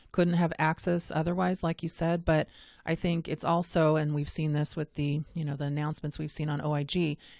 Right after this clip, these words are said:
it's caused some fraud schemes, it's caused some overutilization. And <laughs> I had a practice the other day just tell me that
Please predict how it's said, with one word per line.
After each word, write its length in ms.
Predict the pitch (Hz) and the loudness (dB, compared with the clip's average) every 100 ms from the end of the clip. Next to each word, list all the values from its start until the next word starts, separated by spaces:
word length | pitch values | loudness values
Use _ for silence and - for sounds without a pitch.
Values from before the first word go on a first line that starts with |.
| - | -2
it's 200 | 165 - | -2 -2
caused 360 | - 156 156 - | 0 2 2 0
some 140 | 143 | -4
fraud 340 | - 165 175 | 0 4 4
schemes, 600 | - - 170 165 165 160 | 2 0 0 2 0 -4
it's 260 | - 151 - | -6 -8 -8
caused 400 | - 156 147 147 | -6 -2 -2 -4
some 340 | - - 143 | -6 -4 -4
overutilization. 1080 | 143 151 151 143 139 - 160 165 165 160 156 - - - - - _ | -4 -4 -2 -2 -4 0 2 2 2 2 0 -4 -20 -20 -20 -20 _
And 500 | 160 160 151 147 147 - | 0 2 4 2 -2 -4
<laughs> 200 | - 185 | -2 2
I 40 | |
had 140 | 165 | 2
a 20 | 151 | 2
practice 380 | 160 156 156 | 0 -2 -4
the 140 | - 156 | -2 0
other 140 | 151 | 0
day 280 | 160 180 160 | 2 2 2
just 260 | 156 151 - | 0 -2 0
tell 180 | 160 | 0
me 140 | 151 151 | 2 2
that 300 | 143 143 143 | 2 2 0